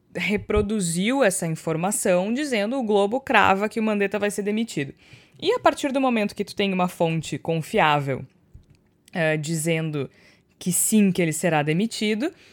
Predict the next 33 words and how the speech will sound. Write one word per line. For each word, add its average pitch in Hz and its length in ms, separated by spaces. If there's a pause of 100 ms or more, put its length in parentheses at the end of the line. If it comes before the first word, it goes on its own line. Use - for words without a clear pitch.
(140)
isso 285 260
se - 180
torna 262 480
uma 262 160
notícia 247 440
de 240 100
fato. 147 460 (340)
Mas 349 220
com 302 180
esse 233 220
governo, 190 580
não 233 140
te 349 120
surpreende 277 640
um 226 100
pouco 214 340
que - 120
os 202 120
jornalistas 190 640
tenham 196 220
se, 190 260 (540)
se 233 300
jogado 202 960
nessa 185 340
informação, 190 720
sabendo 214 640
que 208 80
esse 208 160
governo 196 400
tem 208 160
um 220 100
histórico 196 680
de 185 280